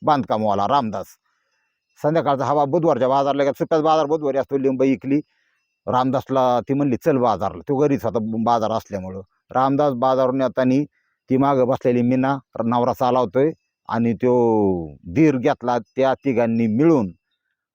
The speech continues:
सकट वस्तीपाशी त्याला मारला. नवरा म्हणजे स्वतःची बायको त्याला मारित होती, ध्यानात ठेवा. त्या रामदासला मारला आणि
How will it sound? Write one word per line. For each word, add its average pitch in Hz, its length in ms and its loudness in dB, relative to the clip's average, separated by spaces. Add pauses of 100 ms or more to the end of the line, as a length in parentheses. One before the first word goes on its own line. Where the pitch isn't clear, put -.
(340)
सकट 147 300 0
वस्तीपाशी 131 720 0
त्याला 120 420 0
मारला. 113 480 0
नवरा 143 440 0
म्हणजे 135 420 0
स्वतःची 147 460 -2
बायको 143 400 0
त्याला 139 240 2
मारित 131 320 0
होती, 104 140 -8
ध्यानात 110 240 -2
ठेवा. 92 300 -6 (320)
त्या 110 100 -4
रामदासला 117 440 -2
मारला 117 300 0
आणि 175 80 0